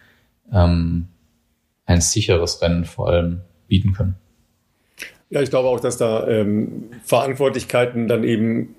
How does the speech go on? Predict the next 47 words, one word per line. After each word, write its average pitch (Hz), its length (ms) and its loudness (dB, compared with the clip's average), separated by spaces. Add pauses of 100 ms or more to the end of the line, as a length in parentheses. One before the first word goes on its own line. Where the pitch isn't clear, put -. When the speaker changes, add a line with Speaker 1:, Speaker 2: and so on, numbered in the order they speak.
Speaker 2:
jetzt 120 500 0
nicht 123 220 0
mehr 123 500 0
nur 123 360 0
auf 127 80 2
den 113 100 -8
Veranstalter 127 480 0
gelegt 123 300 -4
werden 123 240 2
können, 127 220 0
Speaker 1:
Richtig, 107 360 4
Speaker 2:
sondern 110 80 0
Speaker 1:
genau. 87 220 2
Speaker 2:
da 117 100 0
seid 113 240 0
ihr 135 240 2
eben 127 220 -2
als 120 140 -2
Profis 135 360 -2
auch 131 220 0
in 131 160 -2
der 123 100 2
Verantwortung 123 600 0 (280)
und 120 180 0
wir 131 160 2
als, 120 280 -2
als, - 300 -2
äh, 117 260 2
Medienschaffende 120 720 0
auch, 135 320 0
dass 107 160 -6
wir 110 80 -6
sagen, 113 380 0 (240)
so 123 160 -2
Leute, 120 260 0
wir 107 160 0
würden 120 220 0
gerne 120 200 2
heute 113 200 0
Abend 123 240 -2
alle, 120 400 2
ähm, 113 720 -2
gemeinsam 120 580 0
ein 110 140 -4
Bier 131 160 0
trinken 131 440 -2
oder, 113 460 0